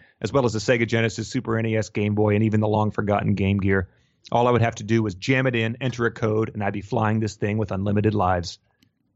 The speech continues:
Deciding the best method would be just to throw caution to the wind, I punched, I punched a blinking red button on the console shaped like a swastika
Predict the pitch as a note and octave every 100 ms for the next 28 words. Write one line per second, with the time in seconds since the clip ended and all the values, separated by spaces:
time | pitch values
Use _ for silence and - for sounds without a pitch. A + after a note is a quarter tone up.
0 | _ _ C3 D3+ C#3+ B2+ G#2+ C3 C3 B2+
1 | B2+ A2 G#2 G#2+ G#2+ G#2+ - G2+ B2 A#2
2 | A#2 A2+ A#2 G#2+ G#2 G#2+ A2+ G2+ F#2+ _
3 | - _ G2+ - B2+ B2+ - - - G#2+
4 | - D3+ - A#2 - C#3 D#3+ D3 A2+ B2
5 | G#2+ A#2 A#2 G#2+ G#2+ - A2 G#2+ G#2+ G2+
6 | - - A#2 A2+ A2 A2 A2+ G#2 - G#2
7 | G#2+